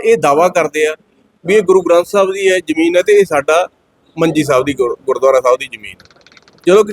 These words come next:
ਕੇਸ ਚੱਲੇ, ਕੇਸ ਅਸੀਂ ਜਿੱਤੇ, ਕਿਸੇ ਚੋਂ ਵੀ ਜਿੱਤੇ, ਕਿਸੇ ਅਸੀਂ ਕਿਤੇ, ਮਤਲਬ ਅਦਾਲਤ ਨੇ ਕੋਈ ਸਿੱਧਾ ਇਹਨਾਂ ਨੂੰ ਇਹ ਨਹੀਂ ਦਿੱਤਾ ਵੀ ਤੁਸੀਂ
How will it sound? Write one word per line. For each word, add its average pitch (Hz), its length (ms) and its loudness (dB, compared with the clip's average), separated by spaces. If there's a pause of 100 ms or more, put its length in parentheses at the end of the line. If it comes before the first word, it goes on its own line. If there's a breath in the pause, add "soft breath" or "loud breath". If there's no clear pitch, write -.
ਕੇਸ 196 240 2
ਚੱਲੇ, 175 360 0
ਕੇਸ 180 340 0
ਅਸੀਂ 180 200 -10
ਜਿੱਤੇ, 175 360 0
ਕਿਸੇ 175 360 -4
ਚੋਂ 175 240 0
ਵੀ 190 80 -4
ਜਿੱਤੇ, 175 280 -2
ਕਿਸੇ 170 280 0
ਅਸੀਂ 175 220 0 (380)
ਕਿਤੇ, 233 400 2
ਮਤਲਬ 208 300 -4
ਅਦਾਲਤ 170 280 0 (120)
ਨੇ 196 80 -2
ਕੋਈ 196 140 -4
ਸਿੱਧਾ 196 300 0
ਇਹਨਾਂ 196 160 0
ਨੂੰ 202 120 2
ਇਹ 180 100 0
ਨਹੀਂ 180 120 -8
ਦਿੱਤਾ 175 220 -2
ਵੀ 185 100 2
ਤੁਸੀਂ 185 340 -2